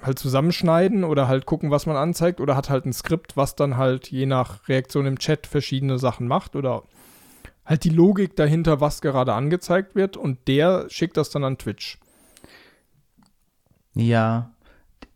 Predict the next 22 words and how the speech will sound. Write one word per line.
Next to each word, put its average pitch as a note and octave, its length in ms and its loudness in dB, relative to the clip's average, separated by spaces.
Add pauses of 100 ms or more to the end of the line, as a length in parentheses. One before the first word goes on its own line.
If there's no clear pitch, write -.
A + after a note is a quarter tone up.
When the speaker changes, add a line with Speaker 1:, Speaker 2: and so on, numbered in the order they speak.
(360)
Speaker 2:
dann, A#2+ 420 -2
dann A#2 140 0
ist C3 140 -2
es D3+ 120 -2
ja A#2+ 120 2
fast - 260 -6
schon, - 100 -2
also A#2+ 160 0
dann B2 120 2
geht C#3+ 160 0
ja D3+ 80 2
das A#2 180 0
Videosignal A2 580 0
zu - 80 -4
deinem G2 340 0
Hauptstreaming-Rechner A2 1400 -2 (520)
auch C3 360 0
über, A#2 440 0
äh, - 120 -4 (100)
übers A2 320 -2
Netzwerk, - 760 -4 (880)
und A2 540 0